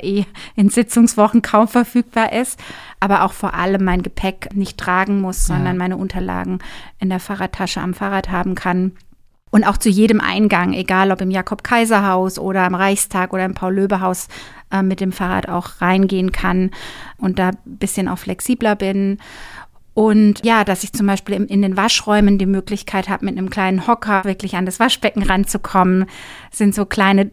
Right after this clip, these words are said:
Speaker 1: eigentlich triviale Dinge, aber die halt wichtig sind, ja, um im Alltag und im Sitzungsalltag gut klarzukommen. Wir haben eine Lösung gefunden, dass ich an den Anwesenheitslisten im Eingangsbereich, das sind sehr hohe Theken,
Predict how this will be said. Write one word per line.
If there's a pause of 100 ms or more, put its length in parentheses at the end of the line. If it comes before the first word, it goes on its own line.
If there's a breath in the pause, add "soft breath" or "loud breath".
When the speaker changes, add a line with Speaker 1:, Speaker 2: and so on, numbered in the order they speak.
Speaker 1:
eigentlich
triviale
Dinge,
aber
die
halt
wichtig
sind,
ja,
um
im
Alltag
und
im
Sitzungsalltag
gut
klarzukommen. (760 loud breath)
Wir
haben
eine
Lösung
gefunden,
dass
ich
an
den
Anwesenheitslisten
im
Eingangsbereich,
das
sind
sehr
hohe
Theken,